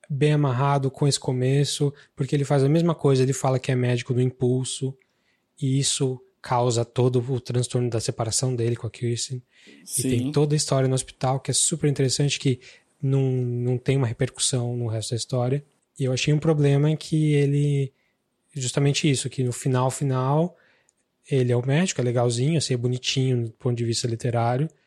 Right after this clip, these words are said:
Speaker 1: de, de, de fechar uma, uma historinha, mas ele tem muito pouco impacto.
Speaker 2: Tem.
Speaker 1: Ele
Speaker 2: Não, eu acho que
Speaker 1: encontra ela no final ali e tem aquele,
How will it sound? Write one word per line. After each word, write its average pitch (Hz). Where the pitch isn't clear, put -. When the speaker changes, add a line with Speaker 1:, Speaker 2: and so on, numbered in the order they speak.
Speaker 1:
de, 113
de, 110
de 110
fechar 113
uma, 110
uma 123
historinha, 123
mas 127
ele 135
tem 147
muito 156
pouco 147
impacto. 131
Speaker 2:
Tem. 127
Speaker 1:
Ele 117
Speaker 2:
Não, 156
eu 123
acho 131
que 143
Speaker 1:
encontra 160
ela 127
no 127
final 120
ali 180
e 151
tem 139
aquele, 123